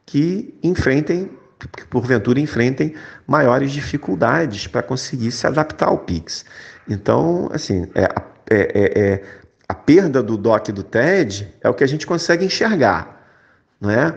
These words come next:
Mas você tem ganhos pro sistema financeiro que, é, a gente não consegue mensurar a priori, mas que são oportunidades de ganhos, né?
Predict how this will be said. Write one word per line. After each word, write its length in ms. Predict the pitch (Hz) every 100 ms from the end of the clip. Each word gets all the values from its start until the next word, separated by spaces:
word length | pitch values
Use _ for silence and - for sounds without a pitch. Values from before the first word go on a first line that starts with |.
| -
Mas 160 | 120 -
você 120 | 131
tem 460 | 156 165 196 - -
ganhos 540 | 101 135 214 247 143 -
pro 120 | 120
sistema 400 | - - 107 98
financeiro 920 | - 85 78 - 101 156 175 98 - - - - _ _
que, 800 | - 117 123 139 170 202 - - -
é, 760 | 117 113 110 104 98 92 87 -
a 100 | 104
gente 300 | 117 120 139
não 120 | 139
consegue 440 | 156 151 139 143
mensurar 760 | 143 151 - 180 135 147 160 -
a 120 | 107
priori, 600 | 110 95 90 110 156 113 101 - - -
mas 140 | 110
que 80 | -
são 200 | 143 143
oportunidades 920 | 147 147 143 160 170 120 135 151 101
de 100 | 98
ganhos, 520 | 90 87 76 - - -
né? 260 | 101 123